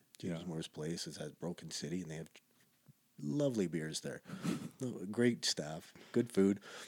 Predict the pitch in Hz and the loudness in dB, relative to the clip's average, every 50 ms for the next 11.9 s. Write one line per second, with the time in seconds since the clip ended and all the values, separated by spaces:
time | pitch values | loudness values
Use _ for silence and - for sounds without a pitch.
0 | - - _ _ - 131 117 107 104 104 104 104 - - _ _ _ _ _ _ | -16 -20 _ _ 0 4 6 6 6 6 4 2 -2 -6 _ _ _ _ _ _
1 | - - 104 101 98 95 92 85 - - _ _ _ _ _ _ 107 104 107 - | -2 0 2 2 2 2 0 -4 -6 -12 _ _ _ _ _ _ 0 0 2 2
2 | 117 117 120 123 113 - 117 107 92 - - _ _ _ _ _ _ 104 101 104 | 4 4 4 2 2 2 2 2 2 0 -6 _ _ _ _ _ _ -2 0 2
3 | 107 101 98 - - 101 95 98 95 95 92 92 90 - _ _ _ _ _ _ | 2 2 0 -2 -2 0 2 2 4 2 2 0 -2 -6 _ _ _ _ _ _
4 | _ _ _ _ _ _ _ _ _ _ _ _ _ _ _ - - 104 98 95 | _ _ _ _ _ _ _ _ _ _ _ _ _ _ _ -8 -4 -2 -2 -2
5 | - - - 117 110 - _ _ _ _ _ _ _ _ _ _ - 110 - - | -4 -4 -6 -8 -8 -12 _ _ _ _ _ _ _ _ _ _ -12 -10 -8 -8
6 | - - - - - - - - - - - - - - 87 85 80 80 80 85 | -8 -8 -10 -12 -12 -14 -14 -12 -12 -12 -12 -12 -14 -14 -14 -12 -12 -10 -10 -10
7 | 82 87 - - 87 82 80 82 - _ _ _ _ _ _ _ - 98 92 107 | -12 -12 -10 -10 -10 -10 -10 -12 -16 _ _ _ _ _ _ _ -4 0 2 4
8 | 110 110 101 90 90 95 87 - 98 101 107 120 123 113 - - - - - 107 | 4 2 2 -2 -4 -4 0 4 4 4 4 4 0 -2 -2 -6 -8 -2 0 2
9 | 110 113 - - - 113 117 117 117 87 101 107 98 90 - - - 98 101 - | 2 2 0 2 4 6 6 6 4 2 -2 -6 -6 -6 -8 -4 -4 -4 -2 0
10 | 117 - - 120 113 110 110 110 107 101 104 104 104 - - 95 87 92 92 92 | -2 0 0 0 2 2 2 2 2 2 2 0 0 0 -2 -4 -2 0 0 0
11 | 85 80 85 71 - - - _ _ - - - 95 82 - - - | 0 0 -2 -4 -4 -8 -14 _ _ -10 -4 -2 -2 -2 -2 -4 -10